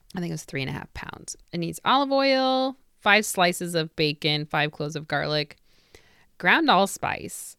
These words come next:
a can of tomatoes, a bunch of carrots, a stalk of celery, six onions, quarter cup of chopped parsley. Oh,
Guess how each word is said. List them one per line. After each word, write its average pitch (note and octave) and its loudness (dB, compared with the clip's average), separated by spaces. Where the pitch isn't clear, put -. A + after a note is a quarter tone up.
a - -20
can F3+ 0
of F3+ -4
tomatoes, D#3+ 0
a - -16
bunch D3 -8
of - -20
carrots, A3 0
a G3 -16
stalk - -6
of E3 -12
celery, F3+ 0
six - -14
onions, D#3 -4
quarter F#3 2
cup - -6
of D3+ -6
chopped - -10
parsley. F#3+ -2
Oh, F3 -8